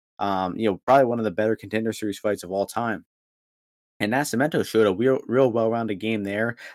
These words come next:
uh, versus Ulanbekov. I thought he showed a, a solid game from bottom. I mean, he almost won that fight. Uh, it was a split decision when he spent a lot of time on his back. So, I mean, he's active with ground and pound off his back. He's got ju-, good jiu-jitsu, and I, I think he's,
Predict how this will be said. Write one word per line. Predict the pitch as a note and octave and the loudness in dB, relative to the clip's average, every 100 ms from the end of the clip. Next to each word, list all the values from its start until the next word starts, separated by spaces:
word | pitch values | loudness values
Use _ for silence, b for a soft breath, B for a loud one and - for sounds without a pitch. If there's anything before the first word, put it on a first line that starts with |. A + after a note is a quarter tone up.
| B | B
uh, | F#2+ F#2 | -6 -4
versus | B2 A#2 - - | -4 -4 -4 -4
Ulanbekov. | B2+ A#2 G2 A2+ C#3+ C#3 | -2 0 0 0 0 0
I | B2+ | 0
thought | B2+ C3+ | 0 -2
he | B2+ | -2
showed | - C3+ B2+ | -2 -2 0
a, | A#2 - A2 | -2 -4 -6
a | |
solid | - A#2+ B2 A#2 | -2 0 0 0
game | A#2+ | -6
from | A2+ A2 | -8 -8
bottom. | G#2 A#2 B2 | -2 -2 -2
I | A2+ | -4
mean, | A2 A2 | -4 -4
he | A2 D#3+ | -2 -2
almost | A3+ C#3+ | 0 -2
won | A2+ C#3+ | 0 -2
that | D#3 A2+ | -2 -6
fight. | - A2 A2 - B B B | -4 -2 -2 -6 B B B
Uh, | G2+ G2+ F#2+ - | -4 -2 -2 -4
it | - - | -8 -8
was | A2+ G#2+ | -6 -6
a | |
split | - C#3+ | -4 -2
decision | A2+ - D3+ C3 G#2 | -2 -4 -4 -4 -6
when | G#2 | -6
he | G#2+ A#2+ A2+ | -6 -8 -8
spent | - C#3+ | -4 0
a | G#2+ | 2
lot | A2+ | 2
of | A#2+ | 0
time | - B2+ | -2 -4
on | A2+ | -4
his | F2+ | -6
back. | - A2+ F#2 - | 2 2 2 -4
So, | F2 | -6
I | F#2 | -4
mean, | G2 F#2 | -6 -8
he's | A2+ G#2 - | -10 -10 -4
active | G#2+ A2+ - A2 | -2 -2 -4 -6
with | G2+ | -4
ground | A2 G#2+ | -2 -2
and | G2 | -2
pound | - A2+ A2+ | -4 -4 -4
off | G2+ | -6
his | - - | -10 -8
back. | G#2 G#2+ A2 - B B B | -4 -4 -4 -12 B B B
He's | G2+ | -2
got | A2+ A2 | 2 2
ju-, | G#2+ - | 0 -4
good | A2+ G#2 | -4 -2
jiu-jitsu, | G2 A2+ G#2+ A2+ A2 A2 | -2 -2 0 0 0 0
and | - G2 | -4 -4
I, | G2+ - | -2 -2
I | |
think | B2 D#3 | -4 -4
he's, | D3+ C3+ | -6 -8